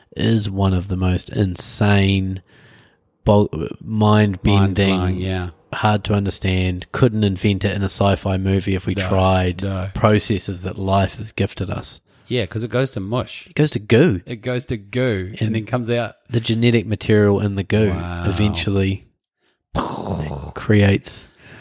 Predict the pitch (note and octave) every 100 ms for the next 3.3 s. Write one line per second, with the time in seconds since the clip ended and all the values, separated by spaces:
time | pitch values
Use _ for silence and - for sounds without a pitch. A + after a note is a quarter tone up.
0 | - F2+ F#2 F2 - F#2 F#2 A2 G#2+ G#2+
1 | - A2 G#2+ G#2+ G#2 G2 - - - -
2 | - - - G1+ G1+ - A#2 G#2+ G#2 G#2
3 | G#2 G2 F#2+